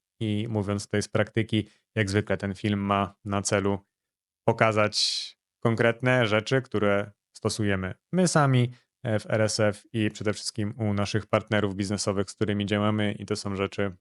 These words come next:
mm, które, które działają, które funkcjonują, więc, mm, oprócz tego, że mówimy o modelu dziewięćdziesiąt X, to jest model dziewięćdziesiąt X, który rzeczywiście działa w praktyce i, i może przynieść takie rezultaty, o których tutaj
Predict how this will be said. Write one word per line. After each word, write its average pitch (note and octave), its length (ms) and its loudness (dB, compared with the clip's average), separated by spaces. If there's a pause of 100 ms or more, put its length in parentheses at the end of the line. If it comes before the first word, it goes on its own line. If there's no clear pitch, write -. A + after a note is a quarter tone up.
(100)
mm, G2 240 -8
które, G2+ 500 0 (140)
które G2 180 -2
działają, A2 400 2
które - 200 -6
funkcjonują, G#2 680 -2
więc, G2+ 360 -4 (460)
mm, G2 320 -2
oprócz G2+ 300 -4
tego, G2+ 360 2
że G#2 140 -2
mówimy G2+ 360 -2
o G2 80 0
modelu G2 440 2 (280)
dziewięćdziesiąt G2+ 640 -2
X, B2+ 220 -4
to G2 120 0
jest F#2+ 220 -2
model G#2 360 0
dziewięćdziesiąt G#2 600 -4
X, A#2 180 -6
który G#2 380 0
rzeczywiście G#2 600 -2 (100)
działa G2+ 460 2 (560)
w G2+ 520 2 (340)
praktyce D#3 520 2 (140)
i, A2+ 460 -2 (380)
i A#2+ 60 4
może G#2+ 260 2
przynieść G2+ 340 -4
takie G#2 220 -2
rezultaty, G2+ 580 -2
o G2+ 100 -4
których G2 440 -4
tutaj F#2+ 380 -4